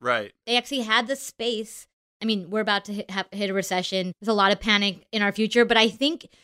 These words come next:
Speaker 2: when you're not having to do stuff that is just in service of something else, you actually get to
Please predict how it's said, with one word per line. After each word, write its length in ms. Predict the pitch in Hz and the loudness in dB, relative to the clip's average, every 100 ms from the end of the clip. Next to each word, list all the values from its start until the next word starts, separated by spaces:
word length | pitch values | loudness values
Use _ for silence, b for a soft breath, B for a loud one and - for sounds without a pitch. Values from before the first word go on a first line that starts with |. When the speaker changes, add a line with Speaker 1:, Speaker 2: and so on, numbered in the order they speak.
| b _ _ | b _ _
Speaker 2:
when 120 | 226 254 | -2 0
you're 100 | 262 | 2
not 300 | 247 262 269 | 4 4 4
having 320 | 254 262 254 | 2 2 0
to 100 | 240 | -2
do 200 | 202 240 | -2 -4
stuff 420 | 226 233 208 175 - | -2 0 0 -2 -4
that 260 | 190 151 _ _ _ _ _ _ | -4 -4 _ _ _ _ _ _
is 160 | 233 180 | -4 0
just 260 | 233 233 | 4 4
in 100 | 233 | 2
service 440 | 214 - 240 240 233 | -4 0 2 2 0
of 80 | 202 | -4
something 320 | 202 190 185 | -4 -4 -4
else, 420 | 214 208 190 - _ _ - | -4 -4 -6 -14 _ _ -10
you 80 | 220 | -2
actually 420 | 170 196 - 208 | -2 -2 -2 -2
get 200 | 180 196 | -2 -4
to 380 | - 214 196 180 | -2 0 0 -2